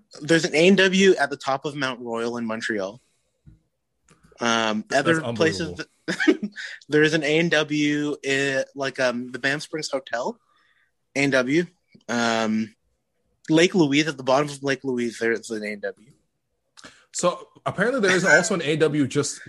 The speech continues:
Speaker 2: Canadian A and W.
Speaker 1: Okay, that feels a little bit better.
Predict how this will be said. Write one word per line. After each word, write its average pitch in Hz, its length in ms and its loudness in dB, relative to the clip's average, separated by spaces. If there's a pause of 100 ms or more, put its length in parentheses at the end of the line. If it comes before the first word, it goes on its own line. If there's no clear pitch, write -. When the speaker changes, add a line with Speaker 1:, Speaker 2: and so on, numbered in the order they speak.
Speaker 2:
Canadian 123 480 -4
A 104 100 -8
and 95 100 -10
W. 92 400 -12 (760)
Speaker 1:
Okay, 147 300 2 (100)
that 226 260 4
feels 156 300 4
a 131 60 0
little 135 180 2
bit 101 160 -6
better. 92 320 -14